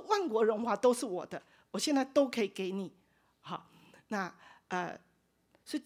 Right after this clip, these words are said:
所以弟兄姊妹，我们读到，我有一次读到这节经文的时候，忽然间一个开启，对呀，整个万国的荣华是，他说什么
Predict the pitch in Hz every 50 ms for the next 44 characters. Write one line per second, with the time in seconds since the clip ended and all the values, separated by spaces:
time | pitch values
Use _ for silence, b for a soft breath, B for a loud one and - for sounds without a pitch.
0 | - _ _ _ - - 302 - 330 320 320 294 202 214 214 - - 214 220 226
1 | - 233 220 247 294 294 262 - - 214 247 294 247 185 180 - - - _ -
2 | 190 190 247 240 220 240 240 196 208 180 - - 226 226 220 190 180 175 180 -
3 | - 202 196 185 b b b b b b b - - 381 359 311 294 320 311 349
4 | 294 311 269 - - 311 285 - 247 240 - _ - 427 440 453 415 370 330 285
5 | 233 202 175 143 - b b b b b b b b b b b b b - -
6 | 320 320 277 262 262 269 - 320 330 277 269 277 - 311 370 415 453 440 392 349
7 | 320 240 240 254 247 240 254 240 269 247 247 240 233 233 233 240 285 - - 247
8 | 220 208 226 240 B B B B B _ - - - 381 311 262 - - 320 320
9 | - 339 330 - 277 226 208 185 -